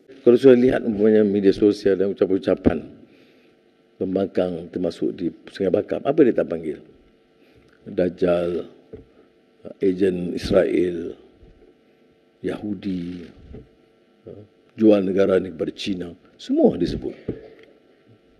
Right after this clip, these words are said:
Saya kata sering kali saya jawab sikit-sikit, tapi saya tak peduli. Saya tak peduli. Kerana saya fikir kita punya tugas. Ya. Dan saudara, tidak mudah, saya bagi tahu, tidak mudah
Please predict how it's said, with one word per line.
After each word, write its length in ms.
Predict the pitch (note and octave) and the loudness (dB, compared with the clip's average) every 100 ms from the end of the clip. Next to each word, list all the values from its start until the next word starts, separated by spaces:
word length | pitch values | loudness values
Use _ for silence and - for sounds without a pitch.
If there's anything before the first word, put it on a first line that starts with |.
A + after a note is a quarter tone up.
| _ | _
Saya 160 | - F3+ | -4 -4
kata 560 | - - A2+ - - A2+ | -6 -6 -6 -4 -2 -2
sering 160 | - B2 | 0 -2
kali 320 | A#2 C3+ D#3+ | 0 0 -2
saya 240 | - G2+ | 0 0
jawab 240 | F#2+ F#2+ - | 4 4 4
sikit-sikit, 480 | - F#2 - D2+ - | -6 -8 -6 -6 -4
tapi 160 | E2 | -6
saya 480 | - - - - B2 | -8 -12 -4 4 4
tak 240 | - - - - _ G2+ | 4 -4 -6 -20 _ -6
peduli. 400 | F#2 B2+ A#2 - - - - _ _ _ _ - - _ _ _ | 0 2 2 -2 -14 -20 -20 _ _ _ _ -20 -20 _ _ _
Saya 160 | - - | 0 0
tak 160 | - D3 | 0 -2
peduli. 400 | D3+ G#2+ - - - _ _ _ _ | -2 -4 -6 -14 -20 _ _ _ _
Kerana 240 | - A#2+ C#3 | -6 -4 -4
saya 240 | - D#3 | -4 -4
fikir 400 | - C#3+ D3+ C#3+ | -4 -4 -2 0
kita 240 | C#3 D3 | -2 -2
punya 320 | - C#3+ C#3+ C#3+ | -2 -2 -2 -2
tugas. 640 | - - - - - - - _ _ _ _ _ _ - | -4 -2 -2 -4 -16 -18 -20 _ _ _ _ _ _ -20
Ya. 160 | - - _ _ - | -20 -20 _ _ 2
Dan 80 | C3+ | 2
saudara, 400 | C#3+ D3 F3+ F3 | 6 6 8 4
tidak 320 | - E3 D#3+ | 8 12 12
mudah, 400 | G3 G3 C#3 - | 10 6 4 0
saya 160 | - | -2
bagi 240 | C3 D3 D#3 | 4 6 6
tahu, 240 | D#3 A2+ | 6 4
tidak 240 | - F#3 - | 2 2 4
mudah 320 | - - | 2 0